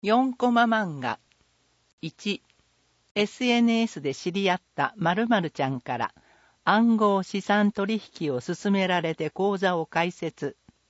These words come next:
女性が、「私のおすすめは〇〇コインよ、ハートマーク」とスマートフォンに送信。受け取った男性は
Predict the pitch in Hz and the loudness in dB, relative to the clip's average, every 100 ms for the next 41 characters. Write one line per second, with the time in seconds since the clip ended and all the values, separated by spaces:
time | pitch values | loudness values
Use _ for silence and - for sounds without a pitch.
0 | _ _ _ _ _ _ 160 185 185 214 | _ _ _ _ _ _ 0 0 0 0
1 | 208 196 180 165 - _ _ _ _ _ | 2 0 -2 -4 -6 _ _ _ _ _
2 | _ - 180 208 - 220 196 185 - 208 | _ -8 -2 -2 0 0 0 -2 -6 -10
3 | 196 180 165 147 - - _ _ 165 175 | -6 -4 -4 -8 -10 -20 _ _ -4 -2
4 | 202 214 196 190 - 196 170 127 110 123 | 0 -2 -2 -6 -4 -2 -2 -4 -6 -8
5 | 143 - - 175 165 - 160 151 117 - | -12 -14 -4 0 0 -2 -4 -4 -6 -12
6 | 104 - _ _ _ _ - 180 - _ | -16 -16 _ _ _ _ -4 -4 -4 _
7 | _ - 190 196 214 214 202 180 151 131 | _ -12 -2 0 0 0 -4 -4 -6 -4
8 | 117 110 - 147 - - 110 101 _ _ | -6 -8 -10 -10 -12 -10 -10 -10 _ _
9 | _ _ _ _ _ _ _ 185 240 240 | _ _ _ _ _ _ _ -2 0 2
10 | 233 - _ 202 185 202 214 - 196 180 | 0 -4 _ 0 4 2 0 -2 -2 0
11 | 165 160 | -2 -4